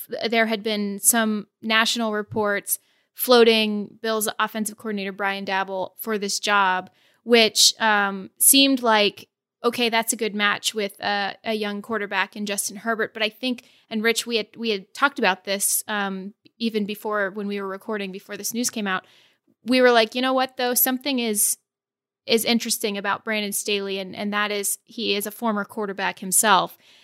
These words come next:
And it's an odd path for a former quarterback to become a defensive coordinator." But really, the situation here in how Staley built his entire defense was by viewing at and looking at it through the lens of an offensive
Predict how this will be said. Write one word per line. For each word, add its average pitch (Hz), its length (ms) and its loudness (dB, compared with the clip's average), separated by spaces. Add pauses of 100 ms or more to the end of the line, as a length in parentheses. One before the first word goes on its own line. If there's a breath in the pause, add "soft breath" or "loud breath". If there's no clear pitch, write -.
(140 soft breath)
And 208 320 2
it's 208 140 -4
an 220 120 -4
odd 220 280 4
path 202 560 0
for 220 100 -8
a 202 60 -6
former 202 280 -8
quarterback 208 600 -8 (800)
to 226 80 -4
become 233 260 2
a 220 60 0
defensive 214 500 -6
coordinator." 196 600 -2 (380)
But 233 100 0
really, 233 600 2
the 226 80 -10
situation 226 640 0
here 214 380 -2
in 214 180 -6
how 208 240 -6
Staley 208 640 -4
built 226 280 0 (220)
his 220 160 -6
entire 208 420 -4
defense 202 640 -6 (300 soft breath)
was 226 300 4
by 214 320 -2
viewing 247 400 2
at 226 160 -2 (120)
and 220 220 -4
looking 220 280 -4
at 214 120 -4
it 208 140 -8
through 233 100 -8
the 214 140 -6
lens 208 420 -6
of 208 380 -4
an 214 120 -8
offensive 214 760 -4